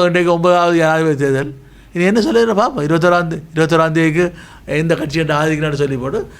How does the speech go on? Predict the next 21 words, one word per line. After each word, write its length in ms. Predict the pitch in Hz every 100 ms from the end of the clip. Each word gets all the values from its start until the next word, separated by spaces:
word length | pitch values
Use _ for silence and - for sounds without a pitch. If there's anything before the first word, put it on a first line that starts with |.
| -
அதுக்கு 260 | 165 208 214
பிறகு 240 | 202 208
ஒரு 100 | 208 190
கதை 120 | 196
விடுவினோம். 400 | 185 170 123 - - - - -
இவன் 180 | 160 165
சொல்கிறாள் 320 | 165 165 156
கையை 240 | - 151 156
காட்டுறாள் 340 | 151 151 147 139
வெள்ளி 160 | 139
வேற 180 | 151 147
தோப்பாரோட 520 | 139 139 143 135 135 135 135 131 -
பிறகு 240 | 139 131 123
தெரிய 160 | 117 104
வரும். 200 | 107 - - - -
இருபத்தி 300 | 139 139 143
ரெண்டாம் 220 | 139 139
தேதி 120 | 139 131
எங்களுக்கு 280 | 131 127
தெரிய 140 | 120 113
வரும். 280 | 104 101